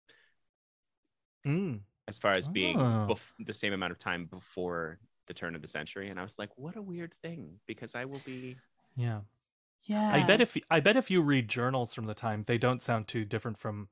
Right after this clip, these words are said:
Speaker 1: us millennials,
Speaker 2: No,
Speaker 1: like,
Speaker 2: they
Speaker 3: They
Speaker 2: don't.
Speaker 3: probably
Speaker 1: waxing
Speaker 3: don't. They're probably like,
Speaker 1: philosophical about
Speaker 2: It was
Speaker 1: our despair. <laughs>
Speaker 2: It was very Victorian, but yes.
Speaker 1: Yeah.
Speaker 2: <laughs> And then very Edwardian, but yes.
Speaker 1: Yeah.
Speaker 3: Yeah. They're probably like, "We're getting blamed for everything."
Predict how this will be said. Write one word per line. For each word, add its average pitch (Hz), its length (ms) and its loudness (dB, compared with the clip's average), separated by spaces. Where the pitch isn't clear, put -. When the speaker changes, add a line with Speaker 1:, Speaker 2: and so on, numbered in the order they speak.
Speaker 1:
us 135 160 -2
millennials, 104 720 -4
Speaker 2:
No, 82 240 -6
Speaker 1:
like, 104 160 -2
Speaker 2:
they 95 60 -2
Speaker 3:
They 92 40 0
Speaker 2:
don't. - 80 -2
Speaker 3:
probably 190 200 6
Speaker 1:
waxing 175 260 6
Speaker 3:
don't. 175 100 4
They're 175 80 -2
probably 185 240 6
like, 180 60 2
Speaker 1:
philosophical 117 580 2
about 113 360 4
Speaker 2:
It - 60 -12
was 151 80 4
Speaker 1:
our 165 60 6
despair. 131 760 0
<laughs> - 40 -12
Speaker 2:
It - 160 -8
was 160 120 2
very 156 380 12
Victorian, 113 720 4
but 87 100 0
yes. 80 360 -4
Speaker 1:
Yeah. 139 300 0
Speaker 2:
<laughs> 120 60 -14
And 120 120 4
then 135 160 4
very 147 280 6
Edwardian, 98 760 0
but - 160 -6
yes. - 320 -6
Speaker 1:
Yeah. 107 200 -8
Speaker 3:
Yeah. 180 800 -4
They're 190 120 -2
probably 202 180 2
like, 190 160 4
"We're 196 160 4
getting 190 400 2
blamed 180 320 2
for 202 100 2
everything." - 680 4